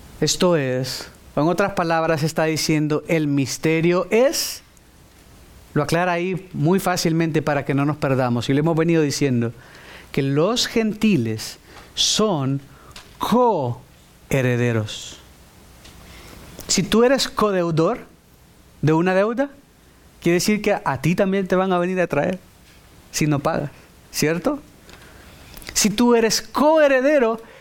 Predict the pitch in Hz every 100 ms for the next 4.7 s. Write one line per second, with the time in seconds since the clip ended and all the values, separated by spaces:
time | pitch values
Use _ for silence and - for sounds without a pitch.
0 | - - 247 254 247 262 254 247 247 202
1 | - _ _ _ _ _ - 208 240 277
2 | 277 254 240 226 214 220 214 175 - _
3 | - _ - 190 165 170 208 233 180 175
4 | - 196 175 156 170 269